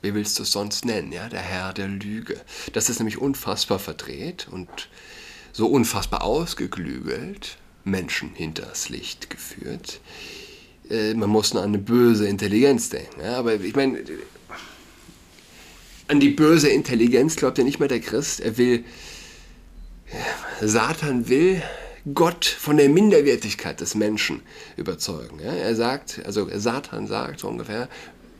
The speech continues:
er verführt den Menschen dazu und er sagt dann, "Schau mal, schau mal, lieber Gott, diese Frau weint, weil sie Erstlässern keine Pornos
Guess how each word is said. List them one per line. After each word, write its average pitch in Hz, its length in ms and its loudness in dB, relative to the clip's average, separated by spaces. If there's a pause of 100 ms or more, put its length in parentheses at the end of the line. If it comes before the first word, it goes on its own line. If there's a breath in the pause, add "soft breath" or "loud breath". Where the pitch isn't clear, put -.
(680)
er - 100 0
verführt 180 340 2
den 156 120 4
Menschen 135 300 -2
dazu 139 280 -4
und 170 80 -2
er 123 80 -2
sagt 123 160 -4
dann, 127 80 -2
"Schau 185 160 2
mal, 185 160 2 (640 loud breath)
schau 175 220 4
mal, 190 120 6
lieber 123 240 4
Gott, 107 160 0 (280 loud breath)
diese 202 200 4
Frau 180 260 2
weint, 160 400 4
weil 156 180 4
sie 160 160 4
Erstlässern 156 540 2
keine 147 220 2
Pornos 156 680 2